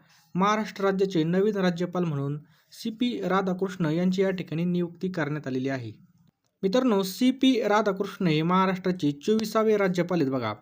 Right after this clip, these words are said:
पाच वर्षामधले तिसरे राज्यपाल ठरले आहेत. यांना तामिळनाडूचे मोदी म्हणून सुद्धा ओळखलं जातं. रमेश बैस बघा, अठरा फे-, अठरा फेब्रुवारी दोन हजार तेवीस पासून महाराष्ट्राचे राज्यपाल होते पहा.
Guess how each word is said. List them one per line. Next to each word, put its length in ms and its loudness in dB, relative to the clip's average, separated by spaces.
पाच 260 2
वर्षामधले 560 0
तिसरे 420 -2
राज्यपाल 500 0
ठरले 360 -4
आहेत. 340 0
यांना 240 -2
तामिळनाडूचे 800 -2
मोदी 320 2
म्हणून 220 0
सुद्धा 180 -2
ओळखलं 320 -2
जातं. 320 -8
रमेश 360 2
बैस 200 0
बघा, 260 2
अठरा 500 0
फे-, 200 -2
अठरा 320 0
फेब्रुवारी 400 2
दोन 120 0
हजार 140 0
तेवीस 320 -2
पासून 340 -4
महाराष्ट्राचे 640 -2
राज्यपाल 420 -2
होते 200 -4
पहा. 240 -8